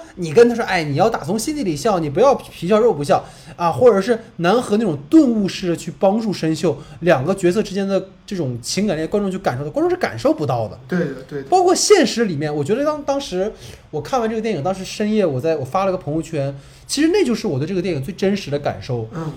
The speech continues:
Speaker 1: 无论再多的遗憾，但就一件事情让我值得为这部电影打四星，就是陌生人之间的相互帮助。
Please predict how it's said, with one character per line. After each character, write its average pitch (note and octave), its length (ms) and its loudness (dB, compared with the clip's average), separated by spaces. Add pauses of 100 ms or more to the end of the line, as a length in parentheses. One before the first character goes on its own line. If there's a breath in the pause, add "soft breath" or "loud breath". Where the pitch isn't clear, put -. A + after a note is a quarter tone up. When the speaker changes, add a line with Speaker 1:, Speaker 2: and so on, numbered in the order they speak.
(160)
Speaker 1:
无 F#3 180 2
论 C#4+ 260 4
再 A3 220 4
多 F3 200 0
的 E3+ 100 0
遗 B2 200 -4
憾， A#2+ 340 -4 (240 loud breath)
但 B3 220 4
就 A3+ 180 -2
一 C#3 240 -8
件 G3 240 2
事 - 140 -10
情 C#3 140 -2
让 E3 200 0
我 A#2+ 100 -2 (100)
值 G3 200 -2
得 G#3 140 2
为 D#3+ 140 0
这 E3 120 -4
部 C#3+ 100 -4
电 C#3+ 140 -4
影 C3+ 80 -4
打 - 160 -6
四 D#3+ 300 -6
星， A2+ 260 -10
就 F#3 140 -2
是 - 280 -4 (300 loud breath)
陌 G#3+ 300 4
生 C#3+ 280 -2
人 B2 200 -2
之 C3 160 -6
间 C3 180 -2
的 B2 120 -4
相 B2 240 -6
互 A#2 120 -6
帮 A2+ 280 -6
助。 A2+ 100 -14